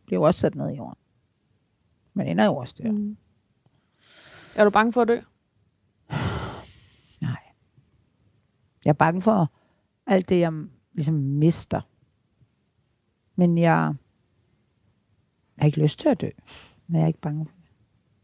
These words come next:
Speaker 1: Hvis jeg står med en dødsdom, tror jeg, at jeg vil kæmpe med angsten, ligesom alle andre.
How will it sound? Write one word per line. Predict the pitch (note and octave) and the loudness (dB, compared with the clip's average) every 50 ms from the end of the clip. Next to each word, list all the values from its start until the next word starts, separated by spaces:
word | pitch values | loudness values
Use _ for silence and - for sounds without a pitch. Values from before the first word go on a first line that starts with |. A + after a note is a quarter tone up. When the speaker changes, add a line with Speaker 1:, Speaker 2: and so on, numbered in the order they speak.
| _ _ _ _ _ _ _ _ _ _ _ _ _ _ _ _ | _ _ _ _ _ _ _ _ _ _ _ _ _ _ _ _
Speaker 1:
Hvis | E3 D3 - - | 0 2 2 2
jeg | C#3 | 0
står | - - G3+ G3 | 2 6 6 6
med | F#3 F3+ F3+ | 6 4 -2
en | F3+ E3 | -4 -4
dødsdom, | - F3+ F3 E3+ - - G3+ F#3 - - _ _ _ _ _ _ _ _ _ _ _ _ _ _ _ _ _ _ _ | -2 -2 -2 -2 -2 -2 -2 -2 -4 -8 _ _ _ _ _ _ _ _ _ _ _ _ _ _ _ _ _ _ _
tror | - - - F#3+ | -10 -2 0 2
jeg, | E3+ E3 E3 D#3+ - _ _ _ _ _ _ _ _ _ | 2 2 0 -2 -8 _ _ _ _ _ _ _ _ _
at | G#3 G3 F3+ | -2 0 0
jeg | F3 E3+ E3 | 2 0 0
vil | F3 | -2
kæmpe | - - F3 F3 E3+ F3 F3 | 0 0 0 0 0 -2 -2
med | E3 E3 D3+ | -2 -4 -6
angsten, | E3 F3+ E3 C3+ - - - F3 D3+ - _ _ _ | -6 -8 -10 -10 -16 -16 -16 -16 -16 -16 _ _ _
ligesom | - D3 - F3+ F3 | -10 -8 -4 -2 -2
alle | F3 F3+ F3+ | -2 0 -2
andre. | F3+ F3+ F3+ F3 F3 F3+ | -2 -4 -4 -6 -8 -10